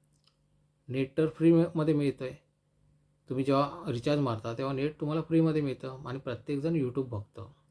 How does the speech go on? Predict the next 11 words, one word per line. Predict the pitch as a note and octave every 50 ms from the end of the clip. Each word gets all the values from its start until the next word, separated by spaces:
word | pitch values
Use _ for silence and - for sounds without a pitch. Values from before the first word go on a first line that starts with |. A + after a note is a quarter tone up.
| _ _ _
YouTube-वरती | B2 A#2 C3 B2 A#2+ B2 A#2+ A#2 - C3+ C#3 - _ _ - _ _ _
टाईमपाससाठी | B2+ A#2+ A#2+ A#2+ B2 C3 A2 - A#2+ A#2 D3+
व्हिडिओ | D3 C#3 C#3+ E3 D#3+ C3
बघत | A#2 A2 A2 G#2
असतं | A2 G#2 - _ - - -
लोक. | G#2+ G2+ G#2 A2 - _ _ _ _ _ _ _ _ _ _ _ _ _ _ _ _ _ _
मग | D3 D3+ D#3 - _
त्यामध्ये | C3+ C3+ D#3 F3+ F3+ D3+ A#2 A2 A2+ A#2 D3
आमचे | - - B2+ A#2+ B2+ B2 - E3
व्हिडिओ | C#3 C3+ C3 D3 C3+
दिसतात. | A#2+ A#2 G#2+ - - G#2